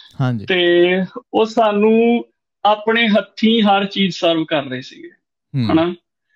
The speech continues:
Speaker 2: ਤੇ ਏਜ 'ਚ ਮੇਰੇ ਨਾਲੋਂ ਚਾਰ ਸਾਲ ਛੋਟੇ ਨੇ ਉਹ, ਤਕਰੀਬਨ ਤੀਹ ਇਕੱਤੀ ਸਾਲ ਦੀ ਉਮਰ ਆ ਉਹਨਾਂ ਦੀ।
Speaker 1: ਹਾਂਜੀ।
Speaker 2: ਤੇ ਉਹਨਾਂ ਨੂੰ ਜੇ ਤੁਸੀਂ ਮਿਲੋ ਨਾ, ਤੇ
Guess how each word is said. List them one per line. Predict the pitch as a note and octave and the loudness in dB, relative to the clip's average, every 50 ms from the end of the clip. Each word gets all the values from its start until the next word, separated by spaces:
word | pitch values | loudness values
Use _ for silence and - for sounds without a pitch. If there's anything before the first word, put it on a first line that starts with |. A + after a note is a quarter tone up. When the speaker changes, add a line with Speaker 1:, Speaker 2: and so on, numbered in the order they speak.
| _ _ _ _ _ _ _ _ | _ _ _ _ _ _ _ _
Speaker 2:
ਤੇ | - F#3+ F#3 F#3 F#3 F3+ - - _ - | -2 -2 0 0 0 0 -2 -4 _ -2
ਏਜ | G#3 G#3+ A3 A#3 A3 A3 | 0 0 0 0 -2 -2
'ਚ | - B3+ | 0 0
ਮੇਰੇ | A#3+ A3 G#3 G#3 G#3 G#3 | 2 2 2 2 2 2
ਨਾਲੋਂ | A3 A3 A3 G#3+ A3 A3 A3 A3 A3 A3 | 2 2 2 2 2 2 2 2 2 2
ਚਾਰ | A3 A3+ G3+ F#3+ F#3 F#3 | 2 2 2 2 2 0
ਸਾਲ | F#3 - F#3+ F#3+ F#3 | 0 -2 -2 -2 0
ਛੋਟੇ | F#3+ F#3+ E3+ - - E3+ E3 | 0 0 -2 0 0 0 0
ਨੇ | D3+ D#3 D3+ | 2 2 2
ਉਹ, | D3+ D#3+ F#3 G3+ _ _ _ _ _ _ _ | 2 2 0 0 _ _ _ _ _ _ _
ਤਕਰੀਬਨ | - F#3 D#3+ - F3+ F3 E3+ D#3 E3 F3 E3+ E3+ E3+ E3 D#3+ D#3 - _ _ _ _ _ _ _ _ _ _ _ _ _ _ _ _ _ | -8 -6 -4 -2 0 0 0 0 0 0 2 2 2 4 2 0 0 _ _ _ _ _ _ _ _ _ _ _ _ _ _ _ _ _
ਤੀਹ | - G#3+ A3+ A3 | -2 -2 0 0
ਇਕੱਤੀ | G#3+ G#3 G3 - - F#3+ | 0 -2 -4 -4 -4 -4
ਸਾਲ | F3 - F3+ E3+ E3 | -2 0 0 0 2
ਦੀ | D#3+ E3+ | 2 2
ਉਮਰ | E3 D#3 D#3 D#3 D3 | 4 2 2 0 0
ਆ | C#3+ | -2
ਉਹਨਾਂ | D3 D3 C#3+ D3 C#3+ | -4 -4 -4 -4 -2
ਦੀ। | D#3+ F#3 G3+ G#3 - _ _ - | -2 -4 -4 -6 -10 _ _ -6
Speaker 1:
ਹਾਂਜੀ। | C3+ A2 G#2 G2 F#2+ G2 - - - _ _ _ _ | -6 -6 -6 -8 -10 -16 -20 -20 -20 _ _ _ _
Speaker 2:
ਤੇ | - F#3 F3+ E3+ E3 D#3+ D#3+ D#3 D3+ D3+ D3 D3 D3+ D3+ - - - _ _ _ _ _ _ _ _ _ _ - | -2 0 0 2 2 4 4 4 4 4 4 2 0 -2 -4 -6 -10 _ _ _ _ _ _ _ _ _ _ -2
ਉਹਨਾਂ | G3 G#3 A3 A#3 B3 B3+ | 0 0 2 2 0 0
ਨੂੰ | B3+ B3+ A#3+ | 0 -2 0
ਜੇ | G3+ A3+ A3+ A#3 | 0 0 0 0
ਤੁਸੀਂ | A#3+ A#3+ A3 B3+ B3 | -2 -2 -2 0 2
ਮਿਲੋ | A#3 G#3+ G3 F#3 F#3+ G#3 A3+ A#3+ A3+ | 4 4 4 4 2 2 0 2 2
ਨਾ, | G3+ F#3 F#3 G3 G3+ - _ _ _ _ _ _ _ _ _ _ - | 2 2 0 0 -4 -6 _ _ _ _ _ _ _ _ _ _ -4
ਤੇ | G3+ G3 F#3+ F#3+ | -2 0 0 0